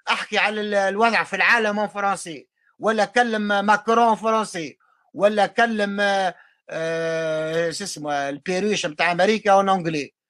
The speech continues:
لا عندك لا انجلي، لا فرونسي، لا عرب، ما عندك حد شيء. يا رب اعبدن، كانك راجل. نعم، اعمل هكا بارتاج ايكرون، ورينا كيفاش تعرف تكتب بالعربية ولا بالفرنساوية.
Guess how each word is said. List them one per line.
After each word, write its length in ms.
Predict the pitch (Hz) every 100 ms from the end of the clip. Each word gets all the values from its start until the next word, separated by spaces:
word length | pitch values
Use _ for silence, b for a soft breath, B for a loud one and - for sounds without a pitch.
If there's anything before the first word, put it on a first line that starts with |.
| _ -
لا 180 | 220 214
عندك 340 | 262 240 240
لا 200 | 240 254
انجلي، 320 | 226 170 165
لا 160 | 208 240
فرونسي، 460 | 226 240 226 262
لا 100 | 262
عرب، 280 | 247 214 160 b _
ما 100 | -
عندك 220 | 277 -
حد 180 | 285 294
شيء. 260 | 202 147 - -
يا 100 | 262
رب 180 | 285 294
اعبدن، 520 | 262 269 233 208 156 _ -
كانك 300 | 277 277 285
راجل. 400 | 294 226 123 98 _ _ _ _ _ _
نعم، 240 | 185 254
اعمل 400 | 233 220 269 247
هكا 180 | 247 226
بارتاج 480 | 202 226 269 233 190
ايكرون، 420 | 185 262 285 254 b b -
ورينا 340 | 214 262 277
كيفاش 280 | 254 262 247
تعرف 220 | 254 240
تكتب 280 | 269 - 240
بالعربية 480 | 226 208 226 214 269
ولا 120 | 262
بالفرنساوية. 720 | 233 254 254 226 240 214 143